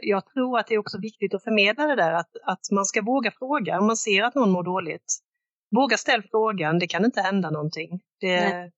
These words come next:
Speaker 1: och, och du kanske inte får ett ärligt svar första gången du frågar, men om du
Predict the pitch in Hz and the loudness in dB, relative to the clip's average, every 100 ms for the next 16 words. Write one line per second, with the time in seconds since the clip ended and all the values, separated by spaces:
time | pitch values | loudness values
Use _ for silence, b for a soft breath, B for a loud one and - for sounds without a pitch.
0 | _ _ _ _ _ _ 208 190 190 - | _ _ _ _ _ _ 2 4 2 2
1 | 208 202 214 208 202 240 240 - 214 196 | 0 0 0 0 2 2 0 0 0 2
2 | 208 214 202 - 196 175 - 196 - 180 | 2 0 0 -2 0 0 0 -4 -4 -2
3 | 254 269 165 165 - 180 180 151 156 165 | 2 4 2 -2 -6 -6 -2 0 0 2
4 | 180 175 175 180 | 2 0 -2 -4